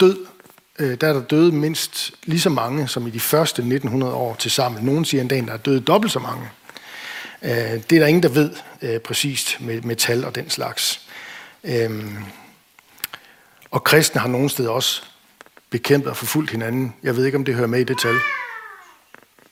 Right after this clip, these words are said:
Ulykkeligvis. Men spørg de kristne i Kina, i Mellemøsten,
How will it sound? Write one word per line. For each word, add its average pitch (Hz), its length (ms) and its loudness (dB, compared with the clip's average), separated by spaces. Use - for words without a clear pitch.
Ulykkeligvis. 120 680 -2
Men 156 160 6
spørg 220 440 4
de 165 80 0
kristne 165 640 0
i 170 80 0
Kina, 160 480 4
i 170 80 4
Mellemøsten, 151 800 4